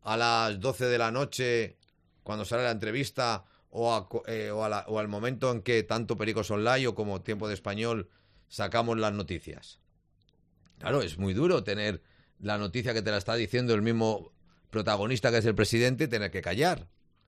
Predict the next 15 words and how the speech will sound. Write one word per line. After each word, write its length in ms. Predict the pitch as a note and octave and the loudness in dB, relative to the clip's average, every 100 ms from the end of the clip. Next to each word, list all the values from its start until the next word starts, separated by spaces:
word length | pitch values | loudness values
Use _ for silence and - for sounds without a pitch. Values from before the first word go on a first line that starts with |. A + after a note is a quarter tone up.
| _ _ _ _ _ _ _ _ _ _ - | _ _ _ _ _ _ _ _ _ _ -8
Yo 380 | F2+ D#3+ - - | 2 4 2 -4
r-, 200 | G#2 G2 G#2+ | -4 -4 0
de 120 | A2 | 2
verdad 200 | A#2+ D3 | 4 4
entiendo 500 | A2+ C#3 F#3 E3 A2 | 2 4 4 6 2
lo 120 | F#2+ | 0
que 100 | G2 | -2
hizo 120 | F#2 | -4
el 80 | F2+ | -4
presidente, 540 | F2 - E2+ D#2+ - - - - - - | -6 -8 -8 -8 -12 -18 -18 -20 -20 -6
pero 240 | A2+ A2 F#2+ | 2 2 4
creo 380 | D3+ F3+ F3 E3 | 8 8 8 4
que 100 | A2+ | -2
se 140 | A2+ | -2
equivoca 680 | F2+ G#2+ D3 D#3 C#3+ E3 | 0 4 4 4 2 0